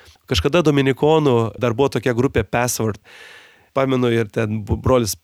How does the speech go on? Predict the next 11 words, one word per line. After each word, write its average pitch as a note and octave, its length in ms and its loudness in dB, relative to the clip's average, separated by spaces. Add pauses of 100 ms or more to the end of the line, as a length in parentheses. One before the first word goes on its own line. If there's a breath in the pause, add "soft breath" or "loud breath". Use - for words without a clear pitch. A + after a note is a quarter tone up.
(220)
e, A2+ 300 2
Pijus E3+ 320 2
buvo, B2 400 2 (320)
bet A#2+ 260 -2
Evelina, C#3+ 540 2
pamenu, B2+ 260 0
tuo B2 140 -2
metu A#2+ 240 -2
pasakė: B2 480 -2
„Remigijau, A#2+ 500 0 (340)
Dievui C3+ 400 2